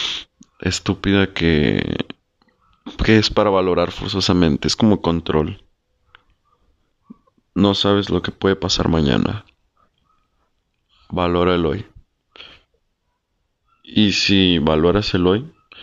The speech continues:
y si solo lo vives, no, no lo valoras ni nada, solo lo vives.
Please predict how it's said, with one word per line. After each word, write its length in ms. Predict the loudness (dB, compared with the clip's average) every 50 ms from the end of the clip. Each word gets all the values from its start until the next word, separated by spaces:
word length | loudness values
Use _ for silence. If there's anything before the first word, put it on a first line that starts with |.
| -20 _ _
y 100 | -6 -4
si 60 | -4
solo 300 | -4 -2 0 2 2 2
lo 160 | 4 2 2 2
vives, 380 | 2 2 2 0 -2 -2 -4
no, 360 | -2 0 2 2 0 -2 -4 -10 -20 -14 _
no 120 | -2 0
lo 100 | 2 2
valoras 300 | 2 2 0 -2 -2 0
ni 80 | 2 2
nada, 180 | 4 2 2 2
solo 240 | 2 2 2 4
lo 100 | 4 4
vives. 420 | 4 2 2 0 -2 -4 -8 -12